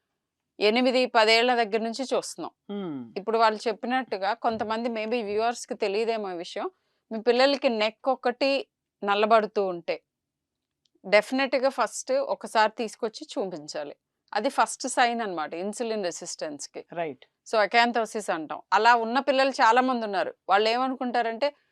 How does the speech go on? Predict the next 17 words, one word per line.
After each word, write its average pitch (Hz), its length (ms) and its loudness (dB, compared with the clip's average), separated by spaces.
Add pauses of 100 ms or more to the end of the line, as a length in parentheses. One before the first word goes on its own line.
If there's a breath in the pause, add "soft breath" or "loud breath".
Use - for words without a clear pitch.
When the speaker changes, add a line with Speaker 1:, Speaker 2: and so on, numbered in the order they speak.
(160)
Speaker 1:
వీళ్ళు 240 160 0
స్నానం 233 360 4
చేయటం 262 240 2
మొదలు 226 240 -2
పెట్టగానే 220 380 0 (120)
మెడ 208 240 2
సరిగ్గా 220 360 0
రుద్దుకోవట్లేదు 202 680 0
అనుకుంటారు. 170 520 -8 (140)
Speaker 2:
Hmm. 170 500 -12
Speaker 1:
రుద్ది, 220 320 2
రుద్ది, 247 240 2
రుద్ది, 226 260 0
రుద్దుతారు 208 520 0
కానీ 214 220 -4
అది 214 180 -4
పోదు, 202 340 0